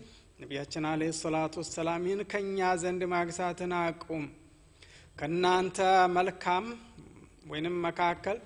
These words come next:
በዚህች ዓለም በብዛት የሚጠግብ ሰው ያ በትንሣኤ ቀን ለረጅም ጊዜ የሚራበው ሰው ነው' አሉ።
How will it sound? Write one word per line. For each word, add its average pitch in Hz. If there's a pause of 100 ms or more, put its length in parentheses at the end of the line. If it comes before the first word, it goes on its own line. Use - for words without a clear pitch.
(1400)
በዚህች 160
ዓለም 175 (200)
በብዛት 165
የሚጠግብ 170
ሰው - (320)
ያ 151 (260)
በትንሣኤ 165 (100)
ቀን 156 (160)
ለረጅም 151
ጊዜ 147
የሚራበው 147
ሰው 147
ነው' 151
አሉ። 180